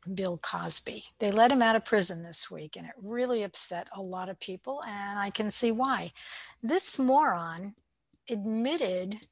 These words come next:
what he had done. You know, "So I gave, you know, somebody some pills and then, you know, had sex with them against their will because they, he was drugging them."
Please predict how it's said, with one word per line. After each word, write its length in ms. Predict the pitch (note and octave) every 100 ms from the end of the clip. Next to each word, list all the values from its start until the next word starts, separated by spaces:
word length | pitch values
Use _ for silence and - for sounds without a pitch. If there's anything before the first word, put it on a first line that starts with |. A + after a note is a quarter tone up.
| _
what 360 | B3+ G3+ F#3
he 140 | G3 A#3
had 180 | B3
done. 400 | G3 E3+ F3 A#3+ - _ _ _ _
You 60 | F4+
know, 160 | F#4+ G4+
"So 260 | G#4 F#4+ F4
I 100 | D#4
gave, 320 | D4+ D#4 D#4 - _ -
you 120 | D#4
know, 140 | C4
somebody 520 | C4 C#4+ C4+ C4+ C4
some 420 | B3+ - B3 B3 A#3+
pills 500 | - C4+ C4 C4+ B3+
and 140 | A#3+ A3+
then, 460 | A#3 A#3 A#3+ A#3+ - - - - - - _ _ _ _
you 60 | A3+
know, 200 | G3+ G3
had 200 | A3+ G3+ -
sex 460 | - - G3 - -
with 160 | F#3+ -
them 340 | F#3+ F#3+ G3
against 420 | F#3 F#3+ F#3 -
their 120 | G#3
will 180 | G3+ D4+
because 260 | D#4 C4+ B3+
they, 240 | B3+ A#3+
he 220 | A3+ B3
was 180 | A#3+ B3
drugging 460 | - F#3+ F3+ F3+ E3
them." 320 | D3+ A#2 D#3